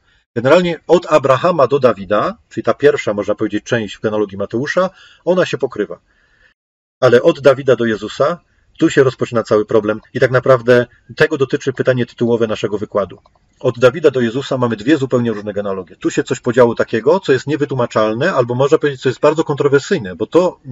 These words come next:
y, sprawia wrażenie takie, że tu się ktoś pomylił, że tu jest coś nie tak. Mamy dwie zupełnie gene-, różne genealogie jednej osoby. I teraz spróbujmy odpowiedzieć na pytanie, pokazać to i odpowiedzieć na pytanie, co tu się tak naprawdę stało.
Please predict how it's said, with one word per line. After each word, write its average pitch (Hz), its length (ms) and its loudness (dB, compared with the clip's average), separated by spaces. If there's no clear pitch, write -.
y, 113 60 -4
sprawia 165 360 0
wrażenie 131 400 0
takie, 131 440 -2
że 117 200 -2
tu 190 200 -4
się - 140 -2
ktoś - 240 -4
pomylił, 135 480 -4
że 120 160 -4
tu 151 200 -4
jest 180 200 -4
coś - 220 -6
nie 165 100 -8
tak. 156 220 -2
Mamy 117 180 -2
dwie 104 240 0
zupełnie 139 360 -4
gene-, 131 220 -2
różne 131 340 -4
genealogie 120 340 -2
jednej 113 220 -4
osoby. 135 360 -6
I 120 80 -6
teraz 175 220 2
spróbujmy 156 300 -4
odpowiedzieć 139 380 -2
na 135 80 -2
pytanie, 143 340 -2
pokazać 139 400 0
to - 80 -2
i 127 40 2
odpowiedzieć 123 360 -4
na 123 80 -4
pytanie, 117 300 -6
co - 120 -8
tu 135 100 -8
się - 80 -14
tak - 160 -6
naprawdę 104 320 -6
stało. 95 340 -12